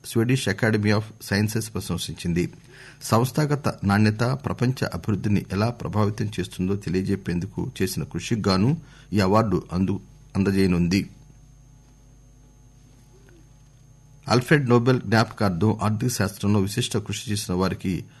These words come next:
అవార్డు కింద ఒకటి పాయింట్ ఒకటి మిలియన్ అమెరికన్ డాలర్లు అందజేస్తారు.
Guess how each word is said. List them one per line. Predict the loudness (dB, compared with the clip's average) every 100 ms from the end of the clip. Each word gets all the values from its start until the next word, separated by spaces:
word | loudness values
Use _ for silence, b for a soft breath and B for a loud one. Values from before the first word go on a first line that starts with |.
| b b
అవార్డు | 2 4 2
కింద | 0 0 0 -2 -6 -20 -14 -4
ఒకటి | -2 0
పాయింట్ | 0 0 -2 -4 -16 -8 -2 -2 -2 -10 -10
ఒకటి | -6 -4 -4 -6 -8
మిలియన్ | 0 2 4 2 2
అమెరికన్ | 2 2 2 2
డాలర్లు | 2 2 2
అందజేస్తారు. | 2 -2 -4 -4 -2 -2